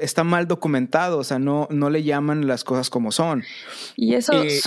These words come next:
Speaker 2: sucede
Speaker 1: vez
Speaker 2: a partir de que lo, lo empezamos a nombrar. O sea, en dos mil doce se empezaron a tipificar los delitos de feminicidio en los diferentes países de América Latina, en Estados Unidos no. Pero
Speaker 1: No.
Speaker 2: esto también es importante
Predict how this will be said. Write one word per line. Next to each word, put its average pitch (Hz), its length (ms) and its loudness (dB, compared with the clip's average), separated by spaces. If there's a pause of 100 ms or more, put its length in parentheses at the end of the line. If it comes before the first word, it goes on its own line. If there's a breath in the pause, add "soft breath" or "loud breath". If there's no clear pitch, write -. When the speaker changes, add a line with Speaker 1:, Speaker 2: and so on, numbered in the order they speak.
Speaker 2:
sucede 240 300 2
Speaker 1:
vez 233 300 2
Speaker 2:
a 202 120 0
partir 202 380 2
de 254 160 0
que 196 160 0
lo, 175 320 0
lo 180 160 0
empezamos 208 560 0
a 190 60 2
nombrar. 190 360 2
O - 80 -2
sea, 196 140 0
en 190 340 0
dos 190 240 0
mil 262 240 2
doce 277 460 0
se - 120 -2
empezaron 214 640 2
a 180 100 0
tipificar 190 600 0
los 208 160 2
delitos 185 400 0
de 190 80 0
feminicidio 175 640 0
en 220 60 0
los 180 120 0
diferentes 185 520 0
países 185 340 0
de 185 100 2
América 180 360 0
Latina, 185 480 2
en 175 80 -2
Estados 196 360 -2
Unidos 180 380 -2
no. 185 240 0 (600 loud breath)
Pero 190 480 2
Speaker 1:
No. - 80 -4
Speaker 2:
esto 214 240 0
también 208 680 0 (160)
es 208 200 2
importante 208 1000 2